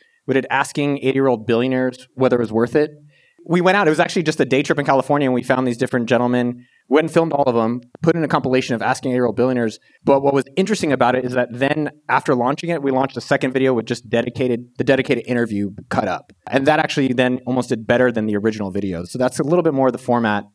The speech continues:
that we've been approaching. Like, we do these new videos. Our next video coming up is The American Dream. So same thing, we're doing a compilation with a lot of people, and then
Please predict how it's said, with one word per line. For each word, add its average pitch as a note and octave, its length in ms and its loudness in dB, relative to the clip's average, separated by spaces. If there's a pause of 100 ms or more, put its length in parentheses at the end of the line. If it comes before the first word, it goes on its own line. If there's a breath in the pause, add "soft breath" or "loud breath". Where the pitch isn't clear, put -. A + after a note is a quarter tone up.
(300)
that G2 100 0
we've G#2 100 2
been G2+ 100 0
approaching. G2+ 380 -2
Like, F#2 200 -6
we A2+ 80 -2
do B2+ 100 0
these B2 160 -2
new B2 80 2
videos. A#2+ 420 0 (140)
Our A#2+ 140 -2
next B2+ 180 0
video C3 140 0
coming A#2+ 160 0
up A2+ 100 -4
is G#2+ 80 -6
The A2+ 80 -2
American A2 320 -2
Dream. A2 440 -6 (320)
So C3+ 100 0
same C3+ 200 2
thing, C3 140 0
we're A#2 120 2
doing B2 180 0
a - 20 -4
compilation B2 480 -2
with A#2 140 -4
a A2 60 -2
lot A2+ 180 0
of G2+ 80 -12
people, E3+ 340 0
and C3 100 -4
then A#2 180 -2